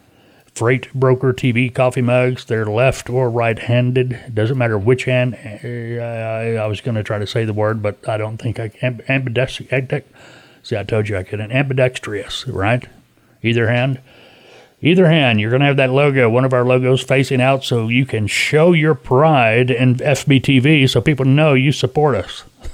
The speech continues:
<laughs> You're with us. <laughs> Yeah, I'm making too much of a little thing here, aren't I? But, uh, coffee mugs available.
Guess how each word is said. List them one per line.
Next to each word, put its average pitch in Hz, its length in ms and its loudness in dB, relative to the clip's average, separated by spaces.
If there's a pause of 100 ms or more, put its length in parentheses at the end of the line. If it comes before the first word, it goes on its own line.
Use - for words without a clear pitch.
(300)
<laughs> - 520 -4
You're 156 140 -4 (100)
with - 300 0
us. - 400 -2
<laughs> - 160 -10 (380)
Yeah, 101 180 -4
I'm 104 60 -6
making 101 220 -4
too 123 160 -6
much 101 240 -2
of 104 80 -14
a 101 120 -8 (440)
little 101 240 2
thing 107 300 0
here, 98 200 -2
aren't 101 200 -6
I? 101 160 -8 (640)
But, 131 260 -2
uh, 123 140 2
coffee 202 300 2
mugs 160 200 4
available. 110 420 2